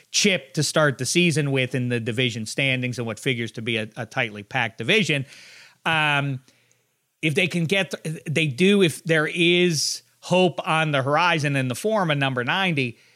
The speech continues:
it does set up Patriots, and they get the Jets here coming up. They have a chance to be in a halfway decent spot,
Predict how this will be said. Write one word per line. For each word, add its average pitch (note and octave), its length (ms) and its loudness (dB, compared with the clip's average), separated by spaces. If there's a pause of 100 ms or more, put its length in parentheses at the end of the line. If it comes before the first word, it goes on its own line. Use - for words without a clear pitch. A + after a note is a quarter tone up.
(140)
it D3 140 -4
does A3+ 240 2
set A3+ 160 4
up E3 160 0
Patriots, F#3+ 720 0
and C3 100 -6
they C3 60 -4
get B2+ 220 -4
the G#2 80 -20
Jets F#3 560 -2
here F3+ 240 0
coming E3 320 -2
up. D#3 160 0
They D3+ 100 2
have A3 240 -2
a G#3 60 -4
chance D3+ 520 0
to C3+ 140 0
be C3 480 2 (320)
in D#3 140 0
a C#3+ 100 2
halfway D#3 440 2
decent C#3 500 -2
spot, C#3+ 560 0